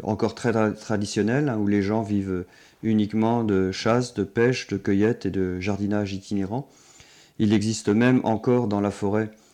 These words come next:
des groupes Wayampi dits, euh, non contactés, que personne n'a jamais vus et qui échappent à, à toute pression coloniale.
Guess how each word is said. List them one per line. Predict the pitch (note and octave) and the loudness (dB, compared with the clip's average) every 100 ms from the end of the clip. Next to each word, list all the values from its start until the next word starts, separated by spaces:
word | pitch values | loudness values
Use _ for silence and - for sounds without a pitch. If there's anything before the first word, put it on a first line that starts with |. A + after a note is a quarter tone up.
| - - | -20 -4
des | G#2 G#2+ | 0 0
groupes | A2+ A#2+ - | 2 0 0
Wayampi | G2+ A2 A2 G#2+ G#2+ A#2+ A2+ | 0 2 2 0 0 0 2
dits, | G#2 A#2 A#2 | 0 2 4
euh, | G2+ | 4
non | G2+ A#2 | 4 2
contactés, | A#2 A#2 A2 - D3 E3 - | 0 -2 -2 0 -4 -4 -8
que | G#2+ | -4
personne | G#3 G3+ A2 G#2+ | -2 0 0 0
n'a | |
jamais | G#2 A2 G#2+ | 2 2 4
vus | G2 A#2 C3+ | 2 2 2
et | A2+ | 2
qui | G#2 | 0
échappent | G2+ - A2+ - | 0 0 -4 -2
à, | G2 F2+ F#2+ _ _ - | -2 -2 -6 _ _ -8
à | G2+ | -8
toute | - A2 | -6 -8
pression | - G#2+ - A2 | -4 -6 -4 -4
coloniale. | G#2 G2 G2+ C3 | 0 0 0 -2